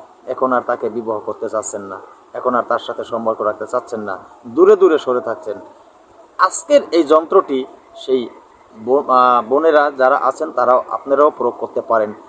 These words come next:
এই যন্ত্রটি আমার বলা নিয়ম মতন প্রয়োগ করতে পারলে আপনারাও সুফল পাবেন। ছেলে মেয়ের ক্ষেত্রে, মেয়ে ছেলের ক্ষেত্রে, উভয় ক্ষেত্রে এই যন্ত্র প্রয়োগ করতে পারবেন খুব সহজে, কোনো ঝামেলা নেই, কোনো ঝামেলা ছাড়াই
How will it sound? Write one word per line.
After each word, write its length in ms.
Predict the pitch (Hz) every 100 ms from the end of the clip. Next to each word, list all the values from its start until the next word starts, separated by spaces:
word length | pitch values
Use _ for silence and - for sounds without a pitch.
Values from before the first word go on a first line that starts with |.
| - 139
এই 120 | 156
যন্ত্রটি 640 | 143 147 135 139 120 113 - _ _ -
আমার 260 | 135 180 165
বলা 220 | 147 139
নিয়ম 280 | 135 135 123
মতন 240 | 117 139
প্রয়োগ 260 | - 135 170
করতে 240 | 139 -
পারলে 300 | 120 117 110 - - -
আপনারাও 520 | 120 - 139 123 113
সুফল 380 | - 104 - 95 -
পাবেন। 220 | 98 101 - _ _ _ _ _ _ _ _ _
ছেলে 280 | - 135 170
মেয়ের 280 | 147 165 180
ক্ষেত্রে, 440 | 175 175 190 196 - - _ _ _ _
মেয়ে 220 | 123 135 139
ছেলের 320 | 127 135 147
ক্ষেত্রে, 340 | 143 - 113 -
উভয় 240 | 131 160
ক্ষেত্রে 380 | - 160 131 135 - - -
এই 140 | 131
যন্ত্র 380 | 120 120 127 120 110
প্রয়োগ 180 | 113 113 -
করতে 240 | - 104
পারবেন 360 | - 101 98 - _ _
খুব 240 | - 247
সহজে, 520 | - 147 151 160 220 240 -
কোনো 220 | 220 254
ঝামেলা 380 | 202 127 123 110
নেই, 160 | 98 90 - - -
কোনো 200 | 175 208
ঝামেলা 380 | 180 120 143 165
ছাড়াই 380 | - 123 170